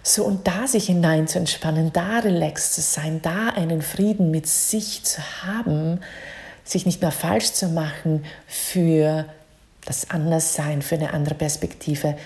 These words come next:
sondern es als Geschenk zu sehen. So, die Einladung ist hier, lebe dein Anderssein, deine Craziness, würden ja auch manche sagen. Mit so viel Spaß wie möglich.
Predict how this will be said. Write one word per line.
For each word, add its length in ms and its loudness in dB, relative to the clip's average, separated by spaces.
sondern 400 0
es 320 0
als 300 -6
Geschenk 540 -4
zu 120 -4
sehen. 400 -4
So, 160 -6
die 160 -4
Einladung 600 4
ist 260 -6
hier, 320 2
lebe 540 2
dein 300 -4
Anderssein, 800 2
deine 340 2
Craziness, 960 2
würden 240 0
ja 140 0
auch 80 -10
manche 460 -2
sagen. 440 -4
Mit 100 -2
so 160 2
viel 140 2
Spaß 400 -2
wie 80 4
möglich. 540 0